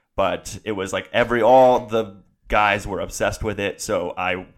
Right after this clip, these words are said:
kept on asking for one, and my parents were like, "No, we don't want that in our house,"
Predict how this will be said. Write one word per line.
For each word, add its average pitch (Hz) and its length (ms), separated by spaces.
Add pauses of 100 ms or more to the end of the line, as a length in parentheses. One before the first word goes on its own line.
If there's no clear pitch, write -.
kept - 260
on 98 140
asking 95 380
for 101 140
one, 95 200
and 87 60
my 87 100
parents 92 400
were 95 120
like, 90 180
"No, 92 320
we 92 140
don't 95 240
want 92 220
that 95 180
in 92 80
our 80 140
house," 101 600